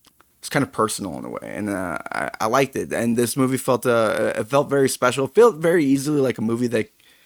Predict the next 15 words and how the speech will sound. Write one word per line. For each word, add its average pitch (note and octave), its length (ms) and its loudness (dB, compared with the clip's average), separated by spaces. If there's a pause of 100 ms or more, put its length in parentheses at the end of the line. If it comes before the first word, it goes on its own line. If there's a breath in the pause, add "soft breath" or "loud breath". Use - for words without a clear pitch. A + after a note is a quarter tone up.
(240 soft breath)
will D3 300 6
probably B2+ 480 2
be A#2 280 0
added A2 360 -4
to, A2 220 -2
like, G2+ 220 -6
the G#2 80 -12
Criterion G#2+ 640 -2
Collection G2+ 440 -4
in F#2 220 -4
the G2 100 -8
next G2 200 -8
couple F#2 240 -8
of - 100 -10
years, - 440 -8